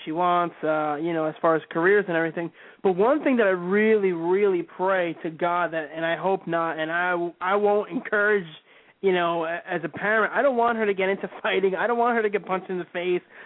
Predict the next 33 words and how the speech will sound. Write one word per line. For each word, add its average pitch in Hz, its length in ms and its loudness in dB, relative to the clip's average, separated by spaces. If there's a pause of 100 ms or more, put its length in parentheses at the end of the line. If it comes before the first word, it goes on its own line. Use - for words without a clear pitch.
(140)
I 208 140 4
don't 254 180 4
want 233 280 4
her 214 200 4
to, 202 300 2 (300)
you 220 100 2
know, 196 380 4
to 202 180 -2
get 214 180 2
hurt. 202 280 0
Like, 196 160 -2 (100)
that, 240 160 0
that 269 180 -2
type 302 180 -2
of 294 120 -2
stuff 233 240 2
worries 247 320 0
me 214 140 2
'cause 202 120 -2
I 202 100 2
like 233 220 0
wrestling. 190 520 0 (320)
My 175 80 2
wife 196 240 4
is 240 80 0
like, 220 120 4
"Well, 185 120 2
what 185 80 4
are 196 40 2
you 196 60 2
gonna 202 160 4
do 208 160 4
if 196 120 4